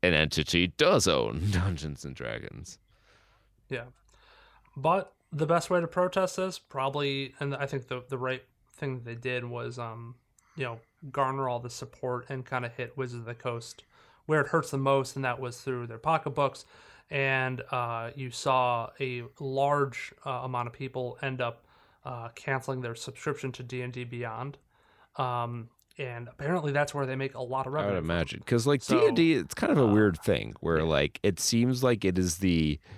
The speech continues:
Speaker 1: least reliant thing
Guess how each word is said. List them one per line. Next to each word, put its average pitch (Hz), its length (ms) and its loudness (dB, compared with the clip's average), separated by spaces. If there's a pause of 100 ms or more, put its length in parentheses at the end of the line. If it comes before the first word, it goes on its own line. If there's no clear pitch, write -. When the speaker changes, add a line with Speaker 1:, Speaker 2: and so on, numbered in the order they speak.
(380)
Speaker 1:
least 98 840 4 (140)
reliant 87 920 4
thing 92 580 2